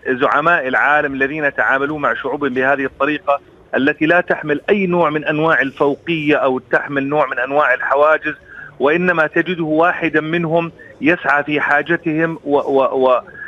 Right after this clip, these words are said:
ي-، يعني يوقر كبيرهم ويرحم صغيرهم. هذه الأخلاقيات التي ت-، توفر في، في المرحوم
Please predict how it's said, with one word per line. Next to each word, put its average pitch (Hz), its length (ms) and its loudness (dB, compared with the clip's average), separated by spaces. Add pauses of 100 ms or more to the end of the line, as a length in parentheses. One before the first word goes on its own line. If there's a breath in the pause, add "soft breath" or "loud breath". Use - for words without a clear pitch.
ي-، 135 220 0
يعني 131 280 2
يوقر 160 520 2
كبيرهم 143 640 0
ويرحم 135 440 0
صغيرهم. 98 500 -4 (800)
هذه 175 340 2
الأخلاقيات 143 800 0
التي 127 400 -4 (500 loud breath)
ت-، 139 40 4
توفر 135 640 0
في، 123 280 -6
في 101 200 -4
المرحوم 127 640 0